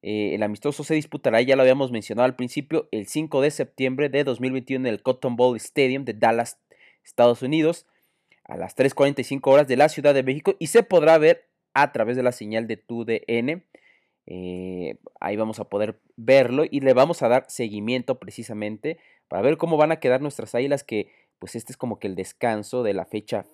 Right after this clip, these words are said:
fifa que se tiene. Y bueno, al final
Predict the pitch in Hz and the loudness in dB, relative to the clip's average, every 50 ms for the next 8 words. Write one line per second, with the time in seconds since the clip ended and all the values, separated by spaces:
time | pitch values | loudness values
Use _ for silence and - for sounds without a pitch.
0 | _ - 156 143 - - 110 110 120 - _ _ _ _ _ _ - - 92 - | _ -8 -8 -8 -4 0 0 0 0 -2 _ _ _ _ _ _ -14 -14 -12 -12
1 | 95 - - 120 117 113 127 151 147 - - 123 117 117 110 104 104 104 - - | -14 -12 -8 -6 -6 -4 -4 -6 -6 -6 -6 -2 -2 0 0 0 -2 -4 -6 -8
2 | 113 110 117 127 139 151 170 165 156 | -6 -2 0 2 2 2 0 -2 -6